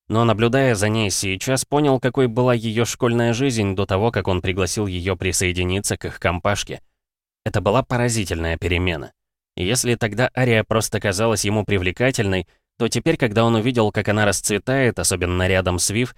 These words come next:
его интерес к девушке только удвоился, словно два школьника впервые встретились и подружились. Энтузиазм и энергетика были заразительны.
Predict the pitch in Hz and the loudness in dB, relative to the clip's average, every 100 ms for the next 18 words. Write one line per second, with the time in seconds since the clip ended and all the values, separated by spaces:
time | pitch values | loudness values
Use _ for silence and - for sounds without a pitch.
0 | _ _ - 110 113 135 123 131 135 131 | _ _ -8 -4 2 2 2 2 2 2
1 | 110 104 139 143 - - 117 104 117 110 | 0 0 0 -2 -4 -2 -2 0 0 2
2 | 104 98 87 78 - 80 _ _ _ - | 2 2 2 0 -6 -10 _ _ _ -4
3 | 117 113 104 98 92 92 - 113 113 113 | 0 2 2 0 2 2 2 0 0 0
4 | 101 - 98 98 95 - - 95 92 101 | -2 -2 0 2 0 -2 -2 -2 -2 -2
5 | 104 - 104 - 82 90 92 90 80 - | -2 -4 -4 -4 -2 0 0 0 -4 -8
6 | - _ _ _ - 107 123 131 156 156 | -12 _ _ _ -6 -4 0 2 2 2
7 | 160 - 127 131 123 110 95 110 117 127 | 0 0 -4 0 2 0 -2 -2 -2 -4
8 | 123 104 90 85 87 95 92 82 - 120 | -2 0 0 0 0 0 -2 -6 -8 -14